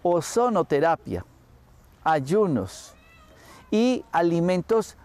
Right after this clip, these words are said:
ricos en antioxidantes, con esto nosotros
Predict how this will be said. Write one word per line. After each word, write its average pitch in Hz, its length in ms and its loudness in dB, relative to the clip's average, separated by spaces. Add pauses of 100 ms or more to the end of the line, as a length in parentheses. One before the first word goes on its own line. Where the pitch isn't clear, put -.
ricos 190 600 0
en 160 140 0
antioxidantes, 151 1120 -2 (560)
con 170 160 0
esto 202 320 0
nosotros 170 640 0